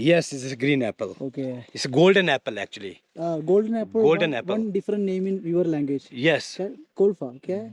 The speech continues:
Speaker 1: Golden apple.
Speaker 2: No, no, no. One, uh, Hindi name.
Speaker 1: Hindi name, uh, golden इसका.
Speaker 2: Same,
Speaker 1: Yes,
Speaker 2: golden.
Speaker 1: yes, same.
Speaker 2: Okay, okay.
Speaker 1: Uh, ये royal.
Speaker 2: Oh.
Speaker 1: This is royal.
Speaker 2: Type of apple?
Speaker 1: Yeah, type of apples.
Speaker 2: <laughs>
Speaker 1: It's
Speaker 2: This is,
Speaker 1: royal.
Speaker 2: this is royal?
Speaker 1: Yes.
Speaker 2: This is golden?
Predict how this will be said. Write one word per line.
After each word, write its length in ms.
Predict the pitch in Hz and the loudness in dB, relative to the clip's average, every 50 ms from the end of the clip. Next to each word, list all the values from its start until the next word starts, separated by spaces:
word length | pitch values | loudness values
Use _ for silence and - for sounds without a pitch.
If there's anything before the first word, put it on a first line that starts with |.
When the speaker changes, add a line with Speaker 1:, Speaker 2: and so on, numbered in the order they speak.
| 113 127 185 | 0 4 6
Speaker 1:
Golden 300 | 196 196 175 185 170 156 | 6 6 6 4 2 2
apple. 320 | 135 117 - 120 95 87 - - _ _ - | 0 -2 -2 -6 -8 -8 -12 -18 _ _ -2
Speaker 2:
No, 60 | 240 269 | 2 2
no, 80 | 262 | 2
no. 160 | 240 190 156 147 156 160 190 | 2 0 -4 -6 -6 -6 -4
One, 100 | 208 214 214 - 185 180 | -4 -4 -4 -4 -4 -4
uh, 240 | 175 170 170 165 165 160 _ _ _ _ _ _ | -2 -2 -2 -4 -6 -8 _ _ _ _ _ _
Hindi 220 | - 226 240 233 247 | 2 4 6 6 4
name. 220 | 214 208 202 190 180 - _ _ _ _ - | 2 0 -4 -8 -10 -12 _ _ _ _ -6
Speaker 1:
Hindi 180 | 135 160 180 185 | -2 0 2 4
name, 220 | 190 185 185 190 185 160 120 | 4 4 4 4 2 -2 -2
uh, 200 | 131 135 131 120 123 | -2 -2 -2 2 2
golden 300 | 151 170 180 170 190 170 127 | 4 4 6 4 4 2 2
इसका. 240 | 107 - - - 104 95 - _ _ _ - | -6 -10 -10 -10 -12 -12 -12 _ _ _ 0
Speaker 2:
Same, 180 | 254 269 233 156 135 | 0 2 2 -2 -4
Speaker 1:
Yes, 280 | - 135 - - - - | 0 2 2 4 4 2
Speaker 2:
golden. 100 | 165 139 127 | 0 -2 -2
Speaker 1:
yes, 120 | 117 113 - | -4 -4 -6
same. 160 | 131 110 95 - 156 | -8 -6 -6 -8 -8
Speaker 2:
Okay, 200 | 139 - 147 135 135 | -6 -6 -6 -6 -6
okay. 180 | 127 - - 127 | -6 -4 0 0
Speaker 1:
Uh, 160 | 139 143 135 123 | 2 2 2 2
ये 160 | 131 151 165 147 | 4 4 4 6
royal. 320 | 143 151 160 165 180 196 214 233 - _ _ - _ _ _ - | 6 4 4 4 2 2 0 -4 -10 _ _ -20 _ _ _ -12
Speaker 2:
Oh. 360 | 143 139 127 147 151 139 117 - _ _ | -12 -10 -6 -4 -4 -4 -6 -10 _ _
Speaker 1:
This 160 | - 101 120 143 | -8 -6 -4 -2
is 180 | 160 151 143 | -2 -2 2
royal. 320 | 147 175 196 202 180 123 98 - _ _ _ | 4 4 6 6 4 2 0 -10 _ _ _
Speaker 2:
Type 200 | 165 170 202 - | -4 -4 -2 0
of 180 | 233 240 233 - | -2 -2 -2 -2
apple? 360 | 208 185 180 - - 147 127 117 _ _ | -4 -6 -4 -2 -4 -4 -4 -6 _ _
Speaker 1:
Yeah, 280 | - 131 175 185 165 139 | 0 2 4 4 2 0
type 260 | - 160 143 143 135 | 0 -4 -4 -2 -4
of 120 | 147 143 | -2 -2
apples. 340 | 147 131 - 180 - 101 165 | -2 -2 0 -2 -2 -2 -4
Speaker 2:
<laughs> 0 | |
Speaker 1:
It's 120 | 151 - | -8 -10
Speaker 2:
This 140 | - - - | -8 -12 -12
is, 100 | - - | -4 0
Speaker 1:
royal. 360 | - 190 - - - - 208 - | 2 2 2 2 0 -2 -6 -4
Speaker 2:
this 160 | - 202 196 | -2 0 0
is 80 | 240 233 | 2 2
royal? 400 | 269 247 233 226 233 254 311 349 - _ _ | 2 2 4 4 4 2 2 0 -6 _ _
Speaker 1:
Yes. 240 | - 139 175 208 254 | 0 2 4 6 6
Speaker 2:
This 120 | 262 - | 4 4
is 60 | 233 | 4
golden? 400 | 196 190 196 196 185 180 156 123 | 4 4 6 6 4 4 0 -2